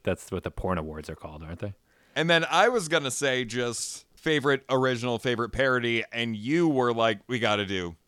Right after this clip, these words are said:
Speaker 2: some list for those, like, top five or, or top three or something." So yeah, we're gonna, it's gonna be a little Al Ward show. You don't wanna miss it. Don't back away after this episode and feel like you've,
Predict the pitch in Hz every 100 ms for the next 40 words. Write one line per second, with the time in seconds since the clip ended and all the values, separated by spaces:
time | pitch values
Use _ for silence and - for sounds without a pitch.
0 | _ - 160 127 104 92 - 98 87 82
1 | 95 90 95 - 95 85 80 82 82 -
2 | 92 104 90 - 98 85 76 - - 104
3 | 78 - 73 - _ _ _ _ - 165
4 | 226 175 107 151 180 190 180 202 202 302
5 | 320 320 302 302 226 233 247 233 240 214
6 | - 165 85 113 180 277 277 208 185 160
7 | 143 - - _ _ - 214 233 214 180
8 | 165 147 135 123 107 _ 131 131 131 117
9 | 120 110 117 110 107 - 107 95 - 101
10 | 98 120 110 107 - 98 -